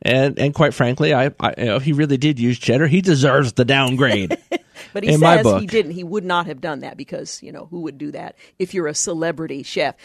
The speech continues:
Speaker 2: Anyway, he's suing the Michelin Guide because he claims his restaurant lost its three-star, only three-star,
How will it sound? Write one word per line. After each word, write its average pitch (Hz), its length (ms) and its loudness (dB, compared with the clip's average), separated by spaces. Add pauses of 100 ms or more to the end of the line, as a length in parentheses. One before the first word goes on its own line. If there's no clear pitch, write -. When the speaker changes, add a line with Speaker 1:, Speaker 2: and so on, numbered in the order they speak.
(220)
Speaker 2:
Anyway, 294 240 4
he's 247 140 0
suing 302 400 2
the 202 120 2
Michelin 226 460 0
Guide 208 320 2
because 202 300 -4
he 214 120 -8
claims 196 340 -6
his 151 120 -10
restaurant 175 400 -4
lost 170 360 -2
its - 200 -6
three-star, 180 640 -4
only 165 220 -12
three-star, 156 640 -12